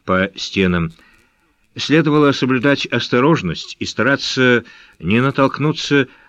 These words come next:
на треножники, служившие подставками для деревянных и керамических скульптур. Шаги Эстебана гулко разносились по залу,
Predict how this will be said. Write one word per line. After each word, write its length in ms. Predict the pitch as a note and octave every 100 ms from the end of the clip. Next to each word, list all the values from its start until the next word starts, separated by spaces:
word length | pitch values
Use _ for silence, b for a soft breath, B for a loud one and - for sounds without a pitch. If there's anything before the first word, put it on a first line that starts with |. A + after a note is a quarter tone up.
| b -
на 140 | A2+
треножники, 720 | C3+ C#3+ D#3+ G#2 E2+ D#2+ E2+
служившие 840 | D#2+ F2+ F#2 G#2+ F#2+ - G2 G2
подставками 840 | G2 G2 - - C3 - G#2 F2+ E2
для 320 | F2 F2+ F2
деревянных 680 | F#2+ F#2 B2+ C3 F2+ E2 - b b b _
и 140 | G2+ G2
керамических 880 | G2 F2+ A#2 - A#2+ - A#2 -
скульптур. 580 | - - D#2+ - D2 - _ _ _ _ _ _ _ _ _ _ _ _ _ B B -
Шаги 300 | F2 F2+ G2
Эстебана 520 | - F2+ G#2+ G#2 F#2+
гулко 400 | F2+ A2 F2+ F2+
разносились 580 | F2 F2 D#2+ F#2 F2 -
по 160 | E2+
залу, 360 | E2+ C3 E2+